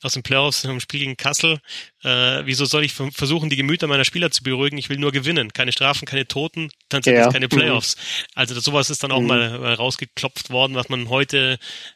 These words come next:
Speaker 1: ja nur noch, nur noch selten bekommt von Trainern.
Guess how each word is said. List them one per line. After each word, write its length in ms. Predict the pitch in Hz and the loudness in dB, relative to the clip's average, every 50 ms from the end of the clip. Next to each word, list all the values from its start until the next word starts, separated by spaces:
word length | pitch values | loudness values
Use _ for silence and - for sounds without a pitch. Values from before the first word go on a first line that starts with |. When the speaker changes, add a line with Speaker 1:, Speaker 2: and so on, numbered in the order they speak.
| _ _ | _ _
Speaker 1:
ja 200 | - 131 127 127 | 0 0 2 2
nur 140 | 127 135 131 | 0 0 -2
noch, 380 | 131 127 - - - - - _ _ | -2 -2 -4 -6 -14 -18 -20 _ _
nur 100 | 139 147 | 2 2
noch 120 | 143 127 - | 2 2 2
selten 380 | - 139 139 135 - 139 131 | 2 2 2 2 2 -2 -4
bekommt 420 | 113 120 110 - - 117 104 - - | -4 -4 -4 -4 -6 -6 -6 -8 -8
von 240 | - - - 123 | -6 -6 -4 -4
Trainern. 440 | - - 139 120 110 117 - - - | -2 -2 -2 -2 -2 -4 -6 -6 -6